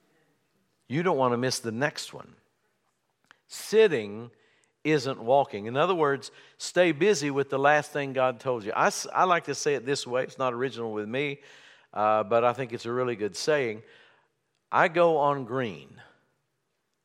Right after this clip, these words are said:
and I don't stop until it's red." And there have been a few times, you, you know the rest of that one. But anyway, it's like I remember Garrison when he was just a young man,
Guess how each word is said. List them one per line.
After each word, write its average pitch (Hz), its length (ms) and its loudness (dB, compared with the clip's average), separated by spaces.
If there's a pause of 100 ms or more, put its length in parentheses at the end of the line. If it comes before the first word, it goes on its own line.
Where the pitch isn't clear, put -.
(300)
and 101 100 -4
I 135 120 4
don't 151 200 -2
stop - 380 -2
until 95 280 -8
it's - 180 -12
red." - 280 -14 (1500)
And 117 80 -20
there 87 80 -10
have 82 40 -10
been 92 140 -4
a 82 60 -12
few 110 160 -6
times, 82 640 -8 (1800)
you, - 120 -16 (380)
you 90 100 -8
know 87 140 -4
the 82 60 -6
rest 87 260 -6
of 73 60 -8
that 95 200 0
one. 123 100 -16 (320)
But 107 180 4
anyway, 107 480 -2 (560)
it's - 120 -14
like 87 180 -4
I 113 40 4
remember 107 380 -2
Garrison 107 480 -4
when 107 140 -6
he 92 60 -8
was 87 120 -14
just 107 280 -8
a 87 40 -6
young 131 420 -6
man, 107 340 -8